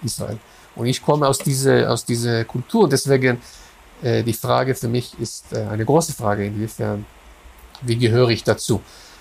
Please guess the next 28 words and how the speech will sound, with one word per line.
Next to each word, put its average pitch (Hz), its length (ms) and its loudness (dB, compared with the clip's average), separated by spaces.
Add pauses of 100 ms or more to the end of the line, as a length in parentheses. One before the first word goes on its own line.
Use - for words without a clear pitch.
(280)
Also 123 200 0
durch 170 260 6
die 180 120 6
Jahre, 151 400 6
wie 139 100 2
du 135 80 -2
sagst, 196 420 2 (380)
habe 139 220 0
ich - 240 -6
mehr 131 220 2
und 120 140 0
mehr 120 260 4
eine 113 240 -2
intellektuelle 113 880 2 (500)
Verbindung 113 640 0
gefunden, 101 460 -8 (640)
als, 104 440 -4
vor 120 140 -4
allem 117 200 -2
als, - 420 -8
als, - 500 -8
als 107 200 -6
Philosoph 127 500 -2 (720)
habe 113 140 -8
ich - 120 -10
mehr 113 160 -2
und 110 140 -2
mehr 107 360 2